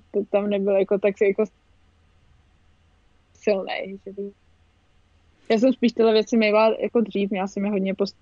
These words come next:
jako když jsem studovala střední školu a jakoby celou tu střední školu jsem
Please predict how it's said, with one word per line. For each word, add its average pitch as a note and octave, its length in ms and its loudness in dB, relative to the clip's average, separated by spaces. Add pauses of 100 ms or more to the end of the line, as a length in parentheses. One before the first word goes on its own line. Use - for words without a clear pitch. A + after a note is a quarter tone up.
(140)
jako G3+ 260 0
když G3 120 0
jsem G3 140 -4
studovala G#3 380 2
střední G3+ 320 -4
školu G3+ 420 -2
a - 20 0 (140)
jakoby G3 380 -2 (180)
celou F#3+ 180 0
tu G3 80 -6
střední G3 360 -4
školu - 340 -2
jsem G3+ 320 -4